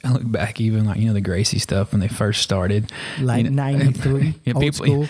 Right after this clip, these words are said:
Speaker 1: yeah, but people that thought, "Who are these guys?" You know, like, I, I'm gonna kill 'em. I'm twice their size. You know, I got,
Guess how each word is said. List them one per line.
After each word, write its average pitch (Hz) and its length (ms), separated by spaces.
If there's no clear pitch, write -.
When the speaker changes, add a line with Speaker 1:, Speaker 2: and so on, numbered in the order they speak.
Speaker 1:
yeah, 139 120
but 127 180
people 160 280
that 117 240
thought, - 200
"Who 123 140
are 113 60
these 101 180
guys?" 101 220
You 113 80
know, 104 160
like, 101 260
I, 110 60
I'm 113 280
gonna 101 160
kill 101 240
'em. 98 80
I'm 104 140
twice 110 400
their 113 120
size. 104 500
You 110 60
know, 98 120
I 101 140
got, - 160